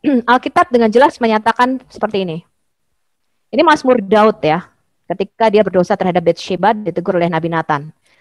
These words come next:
"Sesungguhnya dalam kesalahan aku diperanakkan, dalam dosa aku dikandung ibuku." Anda bisa lihat ini. Ini adalah Mazmur lima satu ayat lima. Ya, kemudian di kitab Hosea, kalau kita lihat, <clears throat>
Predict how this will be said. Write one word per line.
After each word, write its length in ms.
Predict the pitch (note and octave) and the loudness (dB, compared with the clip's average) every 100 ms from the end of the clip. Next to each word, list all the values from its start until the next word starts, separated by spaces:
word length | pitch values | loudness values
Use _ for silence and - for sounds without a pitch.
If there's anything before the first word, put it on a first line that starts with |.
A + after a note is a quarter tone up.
| _ _ _ | _ _ _
"Sesungguhnya 720 | B3+ - - G4+ G4+ G4 F#4 | 0 0 0 2 4 4 4
dalam 240 | D4 C#4+ | 4 4
kesalahan 560 | C#4+ C#4+ C#4+ C#4 D4 C#4+ | 2 0 4 4 4 2
aku 160 | C4 | 2
diperanakkan, 720 | C4 A3 A3 A3 A3+ E3 F#3 F3+ | 2 0 0 0 0 0 -2 2
dalam 240 | F#3+ G3 | 2 2
dosa 400 | F#3+ A3+ B3 B3 G3+ | 4 4 4 2 2
aku 80 | G3 | 0
dikandung 560 | F3+ - F#3+ F3+ E3 | -2 -2 0 0 0
ibuku." 400 | D#3 E3 D3+ D#3 | -4 -4 -4 -2
Anda 160 | C#3+ F3+ | 0 0
bisa 240 | G3 F#3 | 0 -2
lihat 240 | F3+ F3+ E3+ | 0 0 0
ini. 240 | F3+ - _ _ _ _ _ _ _ - | -6 -8 _ _ _ _ _ _ _ -2
Ini 160 | G3+ A#3 | 2 4
adalah 160 | F#3+ | 4
Mazmur 320 | G#3 G3+ B3 | 2 0 0
lima 240 | A#3 G3+ G3 | 2 0 2
satu 320 | G#3 G3+ C#4 | 0 2 2
ayat 240 | G3 F3+ | 4 2
lima. 240 | F3 D#3+ D#3 - _ _ _ _ _ _ _ _ _ _ _ _ _ _ _ _ _ _ _ _ | -2 -4 -8 -10 _ _ _ _ _ _ _ _ _ _ _ _ _ _ _ _ _ _ _ _
Ya, 160 | F3 A#3 | 0 2
kemudian 400 | B3 A#3+ A3 D#4+ | 4 4 6 4
di 520 | C4 A3+ A3+ A3 A3 - | 6 6 8 8 6 2
kitab 240 | A#3 A3+ | 2 4
Hosea, 560 | A#3 A3 D4+ C4+ G#3 B3+ | 4 4 6 6 6 4
kalau 160 | F#3+ | 2
kita 240 | F#3 G3 G3 | 0 0 2
lihat, 240 | G3+ C#4+ - _ | 6 4 2 _
<clears throat> 80 | - | 0